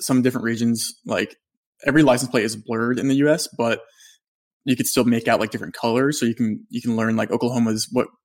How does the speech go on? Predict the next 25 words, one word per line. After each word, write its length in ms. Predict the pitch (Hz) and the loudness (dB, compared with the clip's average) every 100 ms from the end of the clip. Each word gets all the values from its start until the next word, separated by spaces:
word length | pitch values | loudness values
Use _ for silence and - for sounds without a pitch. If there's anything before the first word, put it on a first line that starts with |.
| - | -6
Oklahoma 300 | 131 127 135 | -2 2 2
looks 200 | 120 120 | 2 0
like 160 | 113 107 | -4 -6
blurred 400 | 113 120 113 113 - _ _ _ - | -4 -2 -2 -4 -10 _ _ _ -4
license 260 | 110 127 | 0 0
plate 220 | - 135 - | 0 -2 -2
looks 160 | 147 151 | -6 0
like. 220 | 175 170 | 0 -2
So 200 | - 123 | -2 0
then 160 | 120 120 | 2 4
you 60 | 117 | 4
know 120 | 113 | 2
you're 120 | 110 | -2
in 80 | - | -6
Oklahoma. 520 | - 123 170 170 - | -6 -2 0 2 2
Or 300 | 135 131 123 - _ _ _ _ _ | 2 4 2 -4 _ _ _ _ _
there's 220 | 143 147 | 6 6
different 280 | 151 156 - | 6 2 0
things 280 | 135 127 120 - | 2 2 2 -2
in 140 | 127 | -2
states 440 | - - 117 120 - | -2 -2 0 0 -2
specifically 580 | - 120 120 131 143 | -6 -2 -2 2 4
or 120 | 123 113 | 4 0
different 380 | - 127 123 | -2 -2 -2
regions 480 | 110 113 135 156 - | -4 -2 0 0 -2